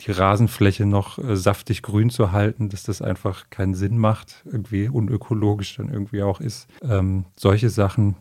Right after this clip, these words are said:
dann dieser, was die Stadtwerke da sagen, dass man vielleicht, wenn man... Ähm,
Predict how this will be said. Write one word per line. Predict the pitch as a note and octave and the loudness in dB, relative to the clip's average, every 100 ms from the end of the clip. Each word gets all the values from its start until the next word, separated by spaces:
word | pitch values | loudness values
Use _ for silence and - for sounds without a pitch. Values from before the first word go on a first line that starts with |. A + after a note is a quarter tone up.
| _ | _
dann | - F#2+ G2+ | 2 4 4
dieser, | G2+ G2 F#2 _ _ _ | 4 2 0 _ _ _
was | G3+ C#3 G#2+ - | -10 -4 -2 -2
die | G2+ | -4
Stadtwerke | - - - - F#2+ - | -2 -2 0 0 0 0
da | G2 F#2+ | 0 0
sagen, | F2+ F#2 F#2 F#2 | 0 0 0 -2
dass | F#2 - | -4 -4
man | F#2+ F2+ F2 _ _ | -2 -2 -6 _ _
vielleicht, | _ - F#2 F2+ - | _ -4 -2 -2 2
wenn | G#2 | 4
man... | G#2 G2 G#2+ G#2 A2+ | 4 4 0 -4 -4
Ähm, | G#2 G2+ G2+ G2 | -2 0 0 -2